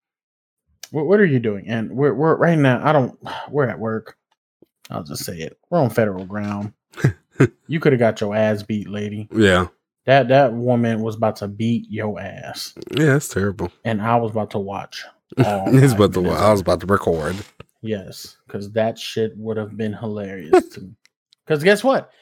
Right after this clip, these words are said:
Speaker 1: I mind my <laughs> business that pays me.
Speaker 2: Yeah.
Speaker 1: I ain't about to step in the shit.
Speaker 2: I mean, you
Speaker 1: I'm
Speaker 2: being
Speaker 1: wa-
Speaker 2: there, you minding the business that pays you.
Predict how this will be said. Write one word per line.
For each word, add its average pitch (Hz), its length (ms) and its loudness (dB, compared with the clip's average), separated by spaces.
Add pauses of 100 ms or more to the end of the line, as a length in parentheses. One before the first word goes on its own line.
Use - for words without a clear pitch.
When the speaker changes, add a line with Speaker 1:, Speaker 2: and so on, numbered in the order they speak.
(300)
Speaker 1:
I 233 400 4
mind 208 400 4
my 165 180 4
<laughs> 147 160 -2
business 139 460 -4
that - 240 -4
pays 151 500 2
me. 190 320 0
Speaker 2:
Yeah. 98 380 -2 (100)
Speaker 1:
I 226 200 2
ain't 254 100 4
about 143 180 4
to 120 80 -12
step 127 240 0
in 120 160 -4
the 113 80 -8
shit. 233 340 -4 (640)
Speaker 2:
I 110 100 -4
mean, 110 160 0
you 127 200 2
Speaker 1:
I'm 139 60 2
Speaker 2:
being - 140 4
Speaker 1:
wa- - 80 4
Speaker 2:
there, 98 160 2
you 101 180 -2
minding 98 340 2
the 95 60 -2
business 92 340 0
that 95 140 0
pays 92 360 -2
you. 92 120 -8